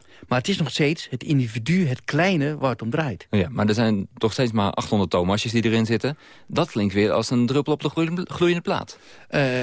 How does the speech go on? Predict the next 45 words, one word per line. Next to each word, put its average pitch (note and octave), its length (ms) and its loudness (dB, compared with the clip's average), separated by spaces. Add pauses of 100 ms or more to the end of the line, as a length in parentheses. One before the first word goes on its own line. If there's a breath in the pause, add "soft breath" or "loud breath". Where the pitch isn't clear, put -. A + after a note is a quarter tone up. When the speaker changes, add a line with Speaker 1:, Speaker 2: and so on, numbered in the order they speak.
(1040)
Speaker 1:
ja, G3 420 2
maar D3+ 140 0
ik D3 60 0
ben D#3+ 140 2
heel C#3 180 2
blij C#3 140 2
dat B2 80 -6
die E3+ 140 -2
achthonderd D#3 400 0
een D#3 60 0
hele D#3+ 180 2
mooie D3 200 0
plek E3+ 240 -2
hebben. G2 240 -10
Speaker 2:
Dat C3+ 160 -2
kan D#3+ 100 -6
ik D#3 60 -2
me B2 60 0
voorstellen. E2 500 -6
Speaker 1:
Hè, C3 140 0
eh, B2+ 60 0 (240)
mensen C#3 40 4 (100)
zeggen C#3 140 -2
als B2 100 -2
meer C#3+ 240 0
van, C3 100 -2
ja, A#2+ 200 0 (320 loud breath)
nee, D3+ 120 0
de C3+ 120 -4
Thomashuizen D#3 580 0
zijn C3+ 220 2
ook A2+ 80 -2
niet E3+ 140 0
de - 100 0
oplossing D#3 480 -2
voor C#3+ 140 -6
alle D3+ 180 0
problemen B2 440 -4
in G#2+ 60 -6
Nederland. A2+ 380 0
Speaker 2:
Nee. - 240 -16
Kan G#3 140 2
iedereen A3+ 300 2
er G3 80 -2
terecht? G3 420 -6